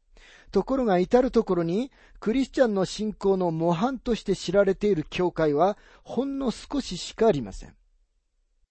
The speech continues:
すべての信者のための模範となるような地域教会が、ほんの少ししかないというのはおかしなことだと思います。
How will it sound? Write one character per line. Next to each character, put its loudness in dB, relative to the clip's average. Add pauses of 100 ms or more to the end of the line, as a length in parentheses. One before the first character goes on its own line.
(1160)
す -10
べ 0
て 2
の 0
信 -2
者 4
の 0
た 0
め 0
の 2
模 0
範 0
と 2
な 6
る 0
よ 4
う -2
な 2
地 -6
域 -8
教 -2
会 2
が、 -4 (220)
ほ -2
ん -6
の 0
少 -8
し -10
し -16
か 0
な 2
い 2
と 0
い 0
う -2
の 0
は 2
お -2
か 2
し -8
な 4
こ -6
と -4
だ 2
と 4
思 2
い -14
ま -20
す。 -20